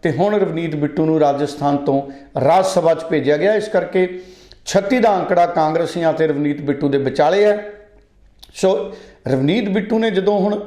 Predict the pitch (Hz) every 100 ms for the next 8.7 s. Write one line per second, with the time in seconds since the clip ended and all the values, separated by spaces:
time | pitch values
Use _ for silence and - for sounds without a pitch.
0 | 131 135 208 247 233 226 220 208 185 170
1 | 170 - - - - - 226 208 240 196
2 | 185 185 196 185 - 165 165 - 185 180
3 | 185 - - - - - 143 143 143 185
4 | 180 196 190 185 165 160 185 180 170 180
5 | 196 170 139 - - - - _ _ -
6 | 240 262 - 190 175 202 202 175 165 170
7 | 180 - 170 160 185 185 208 208 233 240
8 | 165 160 135 147 - - -